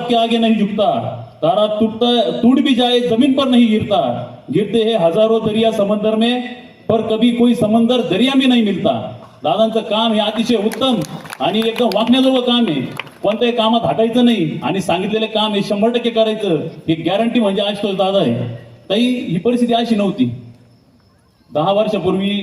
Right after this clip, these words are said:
पाच वर्षापूर्वी ही काही परिस्थिती अशी नव्हती, म्हणजे even आतापर्यंत दोन वर्षापूर्वीपर्यंत ही परिस्थिती नव्हती. ही परिस्थिती मी तुम्हाला काही माझ्या शब्दात मांडतो आणि त्या पद्धतीचं काही थोडंसं माझ्याकडून काही त्याच्यात चुकलं तर मला माफ करा, एवढंच सांगतो. "प्यास लगी थी गजब की,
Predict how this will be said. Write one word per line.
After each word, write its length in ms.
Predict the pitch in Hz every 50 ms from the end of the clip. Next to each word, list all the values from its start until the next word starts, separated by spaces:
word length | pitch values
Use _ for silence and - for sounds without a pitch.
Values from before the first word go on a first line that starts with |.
| - -
पाच 200 | 175 185 196 -
वर्षापूर्वी 460 | 202 208 - - 180 160 156 - 156
ही 60 | 156
काही 120 | 151 180 165
परिस्थिती 340 | 170 190 185 - 170 151 151
अशी 220 | 165 165 160 165
नव्हती, 300 | 160 165 165 151 135 131
म्हणजे 300 | 127 131 139 156 175 196
even 200 | 214 214 220 208
आतापर्यंत 480 | 196 202 202 - 202 196 202 202 196 185
दोन 240 | 190 185 220 226
वर्षापूर्वीपर्यंत 680 | 226 226 220 214 220 - 202 220 220 214 220 226 247 240 285 269
ही 100 | 240 233
परिस्थिती 400 | 233 226 233 233 - 202 160 170
नव्हती. 460 | 170 180 165 - - - - - - - - - - _ _ _ _ 160
ही 40 |
परिस्थिती 400 | 160 196 214 220 214 220 214 220
मी 80 | 208 214
तुम्हाला 300 | 214 226 220 220 208 202
काही 180 | 202 214 208 196
माझ्या 220 | 196 208 202 196 -
शब्दात 300 | - 165 165 226 220 190
मांडतो 340 | 208 208 202 196 202 185 165
आणि 140 | 160 170 185
त्या 140 | 160 165 156
पद्धतीचं 420 | - 214 202 208 170 196 175 196
काही 260 | 196 202 202 196 190
थोडंसं 400 | 190 190 170 165 170 175 180 180 175
माझ्याकडून 500 | 190 196 196 175 156 185 185 190 190 185
काही 180 | 190 202 196
त्याच्यात 260 | 170 165 180 185 185
चुकलं 360 | 185 - 196 - 226 202 165 151
तर 100 | - 151
मला 180 | 160 170 175 175
माफ 180 | 185 202 202 -
करा, 140 | - 202 196
एवढंच 260 | 196 190 196 196 190
सांगतो. 400 | - 151 131 127 - 123 110 104 107 - - - - - - - _ _ _ _ _ _
"प्यास 300 | - 214 233 247 - 220
लगी 200 | 226 220 202 247
थी 160 | - 240 240
गजब 240 | 220 226 226 233 233
की, 540 | 233 233 226 196 165 147 147 147 - -